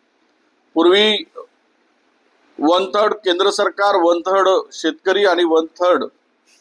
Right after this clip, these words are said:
हे राज्य सरकार भरत होतं.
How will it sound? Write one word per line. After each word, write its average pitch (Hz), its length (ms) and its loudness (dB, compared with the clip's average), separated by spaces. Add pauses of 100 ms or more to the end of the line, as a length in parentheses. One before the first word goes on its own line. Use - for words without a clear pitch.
(1700)
हे 220 100 4
राज्य 175 260 0
सरकार 185 360 0
भरत 160 200 0
होतं. 123 200 -14